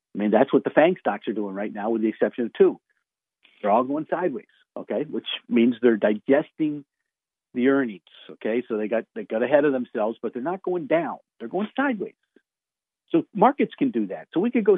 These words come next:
sideways for six, eight months, uh, you know, or we could go down. I'm not sure which yet, but, um, you know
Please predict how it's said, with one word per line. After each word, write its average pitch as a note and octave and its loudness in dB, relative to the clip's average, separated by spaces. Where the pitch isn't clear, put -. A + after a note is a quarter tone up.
sideways F3+ 0
for A2+ -2
six, - -10
eight A#2 -2
months, G#2 -10
uh, G#2 0
you A#2 -8
know, G#2+ -8
or A2 -2
we D#3 2
could E3+ 0
go F3 2
down. D3 -4
I'm A2 -8
not C#3 -6
sure D#3 0
which B2+ -2
yet, A#2 -4
but, A#2+ -2
um, A#2 2
you F#3 0
know D3 -2